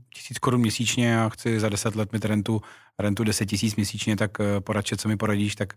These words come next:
v tu chvíli samozřejmě potřeba říct, „No, asi bude potřeba dávat trošku víc stranou.“ On řekne, „Ne, ne, ne, já chci produkt, který mi to zajistí.“ Tak mně to přijde, že to je to samé, jako když, eh, někdo přijde do, do, do fitka a tomu svýmu <laughs> trenérovi řekne, „No, já chci zhubnout během, během čtrnácti dní deset kilo, ale do toho fitka chodit nebudu.“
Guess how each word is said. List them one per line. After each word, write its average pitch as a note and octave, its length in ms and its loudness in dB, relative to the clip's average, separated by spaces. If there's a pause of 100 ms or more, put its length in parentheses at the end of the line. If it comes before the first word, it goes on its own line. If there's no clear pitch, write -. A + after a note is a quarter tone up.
(420)
v - 40 -20
tu - 80 -2
chvíli G#2+ 220 0
samozřejmě G#2+ 280 2
potřeba G#2 280 0
říct, G#2 160 0
„No, A2+ 180 2 (180)
asi - 200 -2
bude G#2+ 160 2
potřeba G#2 320 0
dávat G#2 200 2
trošku G2+ 280 -4
víc A2 100 0
stranou.“ A#2 260 0
On F#2+ 100 2
řekne, F#2+ 220 -2
„Ne, A#2 100 4
ne, B2 100 4
ne, B2 180 4
já A#2+ 60 4
chci - 180 -6
produkt, A2 260 -2
který G#2+ 180 0
mi G#2+ 80 2
to A2 80 0
zajistí.“ G#2+ 440 0 (380)
Tak G2+ 80 -2
mně G#2+ 100 2
to G#2 80 2
přijde, G#2 200 2
že G#2+ 60 2
to G#2+ 80 2
je G#2+ 40 2
to G#2 100 2
samé, G#2 260 2
jako G#2+ 160 2
když, G#2+ 240 -2
eh, G#2 200 2
někdo G#2 240 2
přijde A2 300 2
do, A2 420 2
do, G#2 340 0
do A2+ 80 -2
fitka A2 580 2
a G#2 180 0 (300)
tomu G#2+ 260 0
svýmu G#2 440 0
<laughs> - 0 -
trenérovi G#2+ 480 2
řekne, G#2+ 320 2 (380)
„No, A#2+ 80 6
já B2 100 4
chci C3+ 160 0
zhubnout A#2 340 2
během, A2+ 500 2
během A2 200 2
čtrnácti A2 440 0
dní A#2 120 4
deset G#2+ 240 0
kilo, A2+ 300 2
ale A2+ 100 2
do G2+ 60 -2
toho G#2+ 160 0
fitka - 220 -4
chodit G2+ 220 0
nebudu.“ F#2+ 280 0